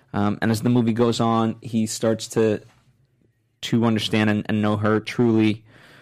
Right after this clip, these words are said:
Um, and yet he's got his own arc that he's gotta go through, and essentially realizing that what you think you know, you don't actually know. And so at the end of the day, just, just accept that you don't know.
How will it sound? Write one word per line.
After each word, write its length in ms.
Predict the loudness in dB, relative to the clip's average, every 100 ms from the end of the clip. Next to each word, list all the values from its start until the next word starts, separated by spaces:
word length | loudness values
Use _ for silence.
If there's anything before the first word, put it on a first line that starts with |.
| _ -8
Um, 340 | -4 -2 -4 -4
and 180 | -4 0
yet 300 | 0 0 -6 _ _
he's 320 | -6 0 2
got 160 | 2 2
his 100 | 0
own 220 | -2 -2
arc 280 | 0 -2 0
that 100 | -2
he's 140 | -2 0
gotta 180 | -2
go 180 | 0 -2
through, 300 | 0 -2 -2
and 180 | -2 -4 -6
essentially 460 | -4 -2 -2 -2
realizing 560 | 0 2 2 0 0 -2
that 240 | -2 -4 _
what 140 | -2
you 80 | -2
think 300 | -2 -2 0
you 60 | 0
know, 120 | 2
you 120 | 2
don't 160 | 0 -2
actually 320 | -4 -6 -6
know. 340 | -4 -4 -6 -8
And 240 | -10 -8 -8
so 280 | -4 -2 -2
at 100 | -4
the 80 |
end 200 | -6 -4
of 40 | -2
the 60 |
day, 140 | -2 -2
just, 240 | -4 -12 -16
just 220 | -16 -12 -10
accept 320 | -4 -4 -4
that 160 | -6
you 100 | -6 -8
don't 240 | -8 -8 -10 _ -14
know. 420 | -8 -6 -4 -6